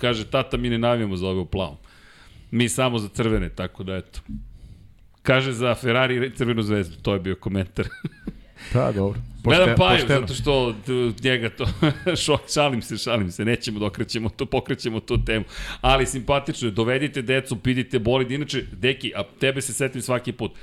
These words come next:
Speaker 1: svako koji je pratio malo duže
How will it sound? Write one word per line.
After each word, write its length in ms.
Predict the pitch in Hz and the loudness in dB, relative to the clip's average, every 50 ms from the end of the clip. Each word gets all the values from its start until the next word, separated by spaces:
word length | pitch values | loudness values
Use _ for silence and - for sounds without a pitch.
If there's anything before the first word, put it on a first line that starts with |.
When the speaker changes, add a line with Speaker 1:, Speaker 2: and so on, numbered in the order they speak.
| - - - | -20 -12 -6
Speaker 1:
svako 720 | - - - 139 139 139 135 131 - - 90 90 101 - - - - - - - - - - - | -4 -2 0 2 2 2 2 0 -2 -8 -4 -4 -4 -4 -6 -14 -20 -20 -20 -20 -20 -20 -20 -8
koji 280 | - 123 120 117 113 110 | -2 0 2 2 2 2
je 280 | 113 113 113 110 - - - - - - - - - - - - - - - - - | 2 0 -2 -2 -4 -10 -12 -12 -12 -12 -16 -18 -18 -18 -18 -18 -18 -12 -10 -4 0
pratio 320 | - 123 127 - - 135 | 2 2 2 2 2 0
malo 280 | 123 123 123 123 120 107 | 2 2 2 2 2 0
duže 420 | 107 127 127 117 107 120 120 117 | 2 2 2 2 2 0 0 0